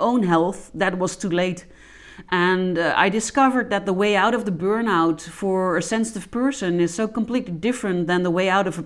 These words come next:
burnout for those eighty percent of non-sensitive people I just talked about. And, um, I got sent to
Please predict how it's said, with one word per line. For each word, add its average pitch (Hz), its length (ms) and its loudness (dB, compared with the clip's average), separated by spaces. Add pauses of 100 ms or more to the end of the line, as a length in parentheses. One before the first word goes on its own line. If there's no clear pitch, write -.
(120)
burnout 175 460 2
for 175 440 0 (280)
those 175 400 4
eighty 196 280 2
percent 214 560 -2 (360)
of 190 320 4
non-sensitive 226 680 2
people 202 280 0
I 170 80 6
just 165 240 -2
talked 165 240 0
about. 139 380 -4 (500)
And, 185 580 2
um, 175 600 2
I 180 140 4
got 202 200 0
sent 208 480 -2
to 185 560 0